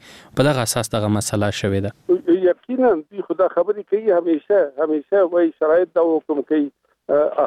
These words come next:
Speaker 2: حالات ایجابوي، مګر پایلې خو هغه دي چې موږ یې وینو.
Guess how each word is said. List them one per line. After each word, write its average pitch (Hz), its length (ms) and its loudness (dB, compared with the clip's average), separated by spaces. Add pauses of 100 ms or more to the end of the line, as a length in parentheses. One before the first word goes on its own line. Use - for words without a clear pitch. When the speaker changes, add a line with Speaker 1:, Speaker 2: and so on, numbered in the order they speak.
Speaker 2:
حالات 170 340 2 (120)
ایجابوي، 160 680 -2 (340)
مګر 170 260 2 (140)
پایلې 202 300 2
خو 170 200 0
هغه 160 160 0
دي 208 160 -8
چې 170 180 -12
موږ 180 140 2
یې 160 140 2
وینو. 214 240 2